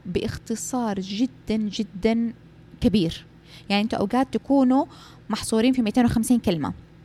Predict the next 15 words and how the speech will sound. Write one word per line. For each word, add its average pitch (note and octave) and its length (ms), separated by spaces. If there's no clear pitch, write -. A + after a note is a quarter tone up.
فهي C4+ 440
خير A#3+ 280
الكلام A3 480
ما F3+ 60
قل A#3 340
ودل، F#3 380
لكن - 240
لازم C#4 300
يكون B3 380
كل F4 220
حرف - 340
وكل D#4 280
كلمة C#4 340
لها A3 220
وزنها G3+ 500